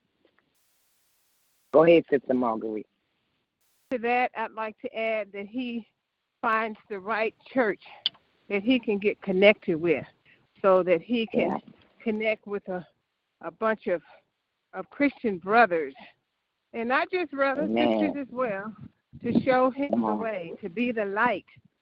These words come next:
Speaker 2: for him, and to illuminate his path.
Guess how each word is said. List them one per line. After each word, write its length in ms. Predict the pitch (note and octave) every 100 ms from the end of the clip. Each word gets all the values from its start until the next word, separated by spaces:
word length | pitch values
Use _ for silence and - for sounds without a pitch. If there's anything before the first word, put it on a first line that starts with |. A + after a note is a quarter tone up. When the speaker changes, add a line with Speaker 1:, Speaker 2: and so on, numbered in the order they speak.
| _ -
Speaker 2:
for 120 | G3
him, 500 | G3+ G#3+ D#3 D3+ D#3+
and 160 | D#3 D#3 -
to 160 | F3+ F3
illuminate 720 | F#3 A3+ C#4 A#3+ A3+ A3 F3+ _ _ _ _ _
his 180 | A#3 G#3+ -
path. 380 | G3 F#3 C#3 C#3+